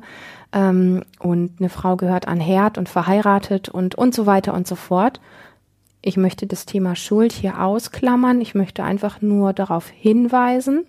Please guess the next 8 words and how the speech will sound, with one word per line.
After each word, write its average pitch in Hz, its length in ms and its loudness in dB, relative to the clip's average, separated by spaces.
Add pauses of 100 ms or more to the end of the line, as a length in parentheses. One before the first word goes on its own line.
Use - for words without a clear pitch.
(840)
was 196 240 2
uns 190 340 0 (720)
prägt, - 880 0 (340)
ohne 233 320 4
dass 214 280 -2
wir 202 80 -2
es - 160 -8
mitbekommen. 180 880 -2